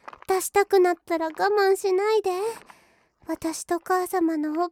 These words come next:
ぱいの真ん中に遠慮なくピュッピュしてね。本当はおまんこに欲しいけど、このままおっぱいでいきたいでしょ？私たちのおっ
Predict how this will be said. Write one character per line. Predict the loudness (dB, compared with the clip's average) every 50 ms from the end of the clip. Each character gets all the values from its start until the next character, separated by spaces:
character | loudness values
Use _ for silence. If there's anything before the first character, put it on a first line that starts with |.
| _ _
ぱ | -2 0 0
い | 0 -2
の | -2 -2 -2
真 | -4 -4 -4 -4
ん | -2
中 | -2 -4 -4 _ -2 0
に | 2 4 4
遠 | 4
慮 | 4
な | 2 _ -16 -20 _ _ _ -14 -6 -2 2 2 2 4 4 2 2 2 2 2
く | 0 -2 -2 _
ピ | -2 -2
ュ | -2
ッ | -2 _
ピ | -4 -4
ュ | -4
し | -4 -12 -10
て | -8 -4 -2
ね。 | -2 -2 -2 -6 -8 -10 -12 -14 -20 -20 _ -20 -20 -20 -20 _ _ _ _ _ -20 -20 _ -20 _ _ _ _ _ _ _ _ -12 -12 -12 -14 -20 -10
本 | -6 -6 -6 -6
当 | -4 -4 -2 -2 0 0
は | 2 2 2 2
お | 2
ま | 0 0 2 2 0
ん | 0
こ | _ 2 4
に | 4 4
欲 | 4 2 -4 -6
し | -8 -6 -4 -4 -4
い | -4
け | _ -4 -4 -4
ど、 | -4 -6 -8 -8 -12 -16 -20 -20 _ -20 -20 -20 -20 -20 _ _
こ | -6 -6 -4
の | -4 -2 -2
ま | -2 -2 -2
ま | -2 -2 -2 -2 -4
お | -4
っ | -6 _ _
ぱ | 2 2
い | 2 0
で | -2 -4
い | -6 -6
き | _ -14 _
た | _ -6 -4 -4
い | -4
で | -6 -8 -10
し | -8 -8 -6
ょ？ | -4 -4 -4 -4 -6 -12 -20 -20 _ _ _ _ _ _ _ _ _ _ _ _ _ _ _ _
私 | -12 -8 _ -6 -6 -6 -6
た | -8 -8 -8
ち | _ _ -8 -6
の | -6 -6 -6 -8 -8 -10
お |
っ | -10